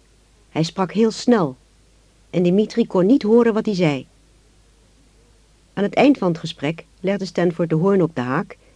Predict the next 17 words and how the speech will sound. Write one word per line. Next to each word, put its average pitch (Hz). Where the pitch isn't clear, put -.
en 208
deed 165
de 185
deur 139
open. 127
"Alles 247
goed, 254
meneer 196
Stanford?" 185
vroeg 160
Dimitri. 160
"Kom, 214
we 160
gaan 165
lunchen." 185
Het -
Splendido 180